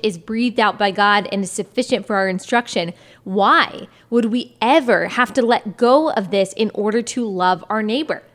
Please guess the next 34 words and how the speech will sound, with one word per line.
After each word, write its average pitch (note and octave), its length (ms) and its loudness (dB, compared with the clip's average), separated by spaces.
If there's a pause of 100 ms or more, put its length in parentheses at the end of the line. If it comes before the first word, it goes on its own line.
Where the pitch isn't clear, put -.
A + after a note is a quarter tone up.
any F4+ 240 2
neighbor? - 420 -4 (640)
So D4 200 2
she D4 200 0
says F4 280 0
she C#4 260 -2
is A#3 260 0 (260)
drawing C4 400 2
a - 60 -4
clear C#4 400 2
line G#3 380 -2
between C4 400 -4
her B3 140 -2
religion, A3 440 -2
which G3+ 160 -4
she A3+ 280 -4 (200)
professes C#4+ 680 0
to - 80 -4
be B3 160 0
Christianity, G3+ 840 -4
and G#3+ 120 -2
loving A#3+ 400 2
her A3+ 160 -2
neighbor, G3+ 440 -4 (240)
which B3+ 200 -2
makes B3 380 0
me E4 140 -2
question G3 680 -2
what A#3 220 0
she D4 180 -2
believes G3 560 -4
her A#3 160 0
religion G3 640 -2
is. - 520 0